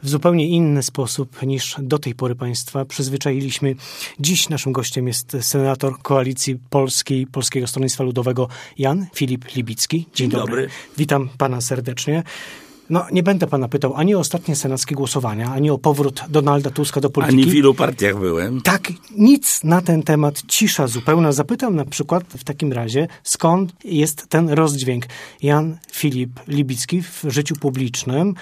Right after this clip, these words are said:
Speaker 1: ale prywatnie każdy mówi Filip.
Speaker 2: A, skąd jest ten rozdźwięk? To jest trudno powiedzieć, bo to, kiedy ja się spotkałem pierwszy raz z tym rozdźwiękiem, to ja się spotkałem, kiedy w siedemdziesiątym ósmym roku, pierwszego września, poszedłem do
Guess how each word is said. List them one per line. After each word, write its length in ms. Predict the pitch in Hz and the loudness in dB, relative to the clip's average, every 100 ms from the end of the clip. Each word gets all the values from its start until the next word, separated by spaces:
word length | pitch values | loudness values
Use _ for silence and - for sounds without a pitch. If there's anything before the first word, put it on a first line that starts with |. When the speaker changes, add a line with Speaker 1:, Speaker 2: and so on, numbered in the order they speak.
| - | -2
Speaker 1:
ale 120 | 196 | 0
prywatnie 500 | 185 185 143 - 139 | 2 2 2 0 -6
każdy 320 | 135 135 139 127 | -4 -2 0 -2
mówi 380 | 113 113 170 175 - _ _ | -2 -2 -2 -4 -16 _ _
Filip. 480 | - - - - - - _ _ _ - | -4 -2 -2 -6 -18 -20 _ _ _ -4
Speaker 2:
A, 200 | 90 87 90 | -4 -4 -8
skąd 360 | - - 135 | -6 -2 0
jest 180 | 120 - | 0 -2
ten 140 | 135 123 | -2 0
rozdźwięk? 680 | 95 90 78 82 82 - _ _ - - - _ - - - _ _ | 0 0 -4 -6 -8 -14 _ _ -20 -20 -20 _ -18 -18 -18 _ _
To 160 | - 104 | -4 -2
jest 460 | 117 - - - | -2 -4 -6 -6
trudno 400 | - 120 120 127 | -2 -2 0 -2
powiedzieć, 600 | 92 117 185 165 92 90 | 0 0 2 2 2 -2
bo 200 | 92 98 | -2 -4
to, 360 | 95 113 107 101 - - 110 | -2 0 0 -2 -6 -12 -2
kiedy 220 | 120 131 | 2 4
ja 140 | 135 | 4
się 180 | 143 95 | 4 0
spotkałem 560 | - 101 - 95 95 87 | -2 -6 -2 2 2 0
pierwszy 360 | 92 92 - 95 | -2 -4 -4 -4
raz 140 | 90 | -4
z 100 | - | -4
tym 200 | - 95 | -4 -2
rozdźwiękiem, 840 | 92 90 87 82 80 76 107 147 160 - - - - | -2 -6 -6 -4 -4 -2 -2 -2 -4 -14 -20 -20 -12
to 80 | 92 | -8
ja 80 | |
się 120 | 95 98 | -6 -4
spotkałem, 460 | - 95 104 101 | -6 -2 0 0
kiedy 220 | 101 98 | -2 -4
w 60 | - | -4
siedemdziesiątym 720 | 104 98 90 104 104 101 101 | -2 -2 -2 -2 -2 -4 -4
ósmym 300 | 98 - 92 | -4 -2 0
roku, 360 | 92 85 87 82 - - - _ _ - | 0 0 -6 -10 -14 -20 -20 _ _ -8
pierwszego 400 | 101 - 98 92 | -4 -2 0 0
września, 460 | 85 95 - 95 | 0 -2 -2 -4
poszedłem 580 | - 95 - 98 92 87 | -4 -4 -4 -2 0 0
do 220 | 90 90 | 0 -4